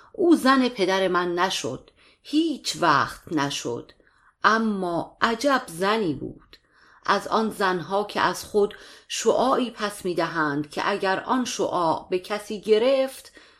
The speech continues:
چه خودش بخواهد و چه نخواهد، جلب می‌شود. و آن وقت آن آدم شعاع گرفته به هیچ وجه نمی‌تواند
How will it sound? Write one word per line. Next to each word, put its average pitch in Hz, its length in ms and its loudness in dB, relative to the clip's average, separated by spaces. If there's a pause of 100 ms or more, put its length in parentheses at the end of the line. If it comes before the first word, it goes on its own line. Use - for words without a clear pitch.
(120)
چه - 120 -8
خودش 190 600 -4
بخواهد 180 500 0
و 156 60 0
چه 165 200 -4
نخواهد، 170 760 0 (380)
جلب 185 480 6
می‌شود. 127 540 -4 (1000)
و 190 40 4
آن 170 260 4
وقت 185 560 0 (300)
آن 285 340 4
آدم 175 440 2
شعاع 160 640 0
گرفته 190 760 -2 (500)
به 294 80 2
هیچ 311 520 2
وجه 202 440 2
نمی‌تواند 160 840 0